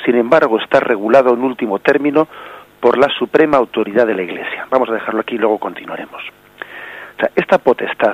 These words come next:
la potestad se refiere, la potestad sacramental,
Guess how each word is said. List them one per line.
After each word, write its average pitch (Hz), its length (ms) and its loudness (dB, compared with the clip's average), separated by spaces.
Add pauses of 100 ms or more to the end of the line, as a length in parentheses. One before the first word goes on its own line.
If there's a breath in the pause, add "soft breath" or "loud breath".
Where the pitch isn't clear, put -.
la 127 120 4
potestad 143 520 2
se 170 60 -2
refiere, 156 500 4 (1300 loud breath)
la 110 80 2
potestad 123 420 0 (120)
sacramental, 101 920 0